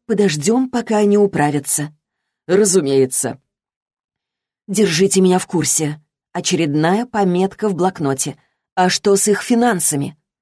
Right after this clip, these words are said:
Вы уже, конечно, проверили?» «Не густо, если вкратце.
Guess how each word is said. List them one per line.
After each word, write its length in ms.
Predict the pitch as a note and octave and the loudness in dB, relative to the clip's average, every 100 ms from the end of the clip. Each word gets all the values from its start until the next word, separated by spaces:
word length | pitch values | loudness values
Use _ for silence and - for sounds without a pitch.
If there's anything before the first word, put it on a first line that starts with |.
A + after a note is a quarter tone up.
| _ | _
Вы 180 | E3+ D#3+ | -4 0
уже, 200 | D#3 D3+ | 0 0
конечно, 580 | D3+ D#3+ D#3 D3+ D#3 D3+ | 0 0 0 0 0 0
проверили?» 720 | - D#3 D3 G3 F#3 C3+ D3 _ _ _ _ _ _ _ _ _ _ _ - | 0 -2 2 2 2 0 -6 _ _ _ _ _ _ _ _ _ _ _ 0
«Не 240 | F#3+ G#3+ | 2 2
густо, 460 | E3+ E3+ - - D#3 | 2 0 0 0 0
если 340 | D3 D#3 D#3+ | 2 0 -2
вкратце. 600 | D3+ D3+ D#3+ - - D#3 | -4 -4 -4 -4 -4 -4